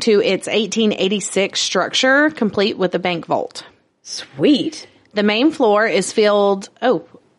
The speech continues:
Speaker 2: You wanna go look at a, a photo?
Speaker 1: Let's go look at a picture. <laughs> I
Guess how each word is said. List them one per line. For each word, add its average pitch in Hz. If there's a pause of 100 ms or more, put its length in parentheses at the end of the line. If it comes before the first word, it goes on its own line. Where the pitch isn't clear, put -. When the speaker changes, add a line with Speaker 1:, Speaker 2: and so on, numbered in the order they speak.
(340)
Speaker 2:
You 214
wanna 208
go 208
look 196
at 196 (260)
a, -
a -
photo? 214 (100)
Speaker 1:
Let's 311
go 359
look 277
at 277
a 247
picture. 254
<laughs> -
I 285